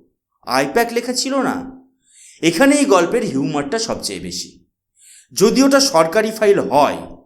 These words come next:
তবে সেটা কোনো ব্যক্তিগত বাসভবনে থাকা মানেই তো কেলেঙ্কারি। আর যদি ওটা ব্যক্তিগত ফাইলও হয়,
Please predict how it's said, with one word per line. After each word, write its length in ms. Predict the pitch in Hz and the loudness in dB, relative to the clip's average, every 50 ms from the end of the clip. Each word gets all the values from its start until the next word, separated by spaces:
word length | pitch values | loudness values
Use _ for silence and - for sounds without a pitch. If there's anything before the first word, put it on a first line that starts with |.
| _ _ _ _ _ _ - | _ _ _ _ _ _ 2
তবে 480 | 220 214 185 165 143 156 175 - - - - - - - | 2 2 4 4 0 0 -4 -8 -14 -18 -20 -16 -12 -6
সেটা 220 | - 202 214 226 | -4 -2 -2 0
কোনো 200 | 233 233 226 208 | 0 0 0 0
ব্যক্তিগত 600 | - 127 165 175 175 175 - - 185 214 208 214 | 0 2 2 2 2 0 -6 -2 -2 0 2 2
বাসভবনে 680 | 214 - - 135 139 139 135 143 165 165 185 190 185 | 0 2 2 2 2 2 0 0 -2 -2 0 -4 -4
থাকা 320 | 185 185 147 139 139 156 165 | -4 -4 -6 -6 -4 -4 -2
মানেই 340 | 139 123 127 131 156 208 | -2 -2 -2 0 -2 -2
তো 120 | - 240 220 | -2 -4 -4
কেলেঙ্কারি। 540 | 226 208 202 202 190 185 190 175 175 175 - - - _ _ _ _ _ _ _ - - - - | -2 0 0 0 0 -2 -6 -6 -6 -8 -12 -16 -20 _ _ _ _ _ _ _ -20 -20 -6 0
আর 140 | 147 180 180 | 0 0 0
যদি 220 | 165 196 - 262 | 0 -2 0 0
ওটা 160 | 262 262 247 | 4 4 2
ব্যক্তিগত 680 | - - 185 185 185 - - 240 254 269 269 269 262 269 | 2 2 0 -2 -2 -4 -4 4 4 4 4 4 -2 2
ফাইলও 320 | - 247 233 233 214 202 160 | 2 2 2 4 4 2 2
হয়, 300 | - 123 127 117 98 | 4 2 0 0 0